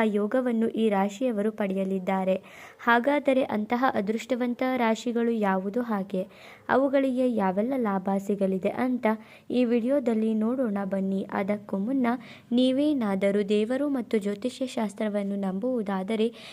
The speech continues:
ಈ ವಿಡಿಯೋಗೆ ಈಗಲೇ ಒಂದು ಲೈಕ್ ಕೊಡಿ ಮತ್ತು ತಪ್ಪದೇ ನಮ್ಮ ಎ ಟಿ ವಿ ಕರ್ನಾಟಕ YouTube ಚಾನಲನ್ನು ಸಬ್ಸ್ಕ್ರೈಬ್ ಮಾಡ್ಕೊಳ್ಳಿ.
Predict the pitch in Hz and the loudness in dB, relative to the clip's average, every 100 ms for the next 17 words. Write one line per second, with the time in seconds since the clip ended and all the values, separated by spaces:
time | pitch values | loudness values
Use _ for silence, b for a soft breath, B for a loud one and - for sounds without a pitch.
0 | B 254 269 254 269 302 233 240 - 196 | B 0 2 2 2 2 2 0 0 0
1 | 190 208 240 240 233 233 226 226 196 185 | 2 0 0 -2 0 0 -2 0 -2 0
2 | 190 262 - 240 247 B B _ 226 226 | -2 -4 -2 -2 -2 B B _ -4 0
3 | 254 294 277 226 220 214 208 202 262 285 | 0 2 0 0 -2 0 -2 -2 -4 -4
4 | 269 233 214 214 208 214 220 220 202 196 | -4 -4 -2 -4 -4 -2 0 0 -2 -2
5 | 254 - 226 202 202 196 196 196 190 - | -4 -4 -6 -4 -4 -2 -4 -6 -10 -8
6 | 226 240 240 233 220 - 190 185 | -6 -4 -4 -6 -8 -4 -2 -2